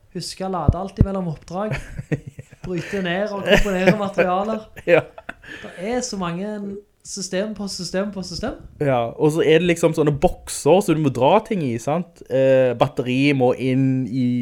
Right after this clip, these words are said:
Speaker 2: boksen på skuteren. Eh, oksygentanken må inn i drakten. Altså,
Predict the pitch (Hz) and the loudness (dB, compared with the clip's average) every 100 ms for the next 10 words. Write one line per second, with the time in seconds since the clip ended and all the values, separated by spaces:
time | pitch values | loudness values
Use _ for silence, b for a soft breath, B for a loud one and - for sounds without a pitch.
0 | 117 110 120 135 - - 139 123 117 113 | -4 -4 -2 -2 -4 -4 -2 0 0 -4
1 | 107 117 117 - 127 131 135 127 123 - | -2 2 2 0 -4 -2 0 0 0 -4
2 | B 101 95 107 92 - 143 135 127 160 | B -12 -6 -4 -4 -2 -2 0 2 4
3 | 160 151 - 131 117 120 131 131 135 143 | 2 -2 -2 -2 0 2 0 0 -2 0
4 | 120 143 - - 160 139 147 | 0 0 -2 -6 0 2 2